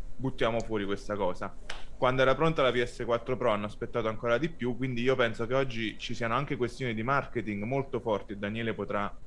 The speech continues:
confermare o, diciamo, eh, andare contro questa mia visione, che comunque richiedono degli aggiornamenti mid-gen, perché probabilmente la PlayStation cinque che noi stiamo vedendo oggi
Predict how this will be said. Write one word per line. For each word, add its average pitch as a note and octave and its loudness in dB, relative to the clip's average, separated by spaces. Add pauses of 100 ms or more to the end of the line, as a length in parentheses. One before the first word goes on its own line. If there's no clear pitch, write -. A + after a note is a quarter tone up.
(100)
confermare G#2+ 0
o, G#2+ 2
diciamo, G2+ -4
eh, - -6
andare G#2 -2
contro A2+ -4
questa G#2 -6
mia G#2+ -4
visione, A2 -2 (300)
che - -2
comunque E3 2
richiedono B2 2
degli A2+ 0
aggiornamenti G#2+ 2
mid-gen, G2+ 0 (320)
perché A#2+ 0
probabilmente C3 4
la G#2 0
PlayStation B2+ -2
cinque A2+ -2
che G2+ -2
noi A#2+ 0
stiamo A2+ 0
vedendo G#2 2
oggi G#2 2